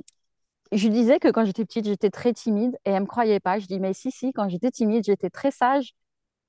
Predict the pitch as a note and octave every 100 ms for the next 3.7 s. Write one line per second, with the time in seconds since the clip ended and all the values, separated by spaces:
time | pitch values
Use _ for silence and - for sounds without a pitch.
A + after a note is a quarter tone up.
0 | _ - D#4+ - C#4+ C4 D4+ B3+ - F#3+
1 | G#3 A3 G#3+ B3 D4+ C#4+ A#3 G3 _ B3
2 | B3 - - A3+ G3+ F#3 F3 F#3+ F#3 -
3 | A#3+ - G#3 F3+ B3+ -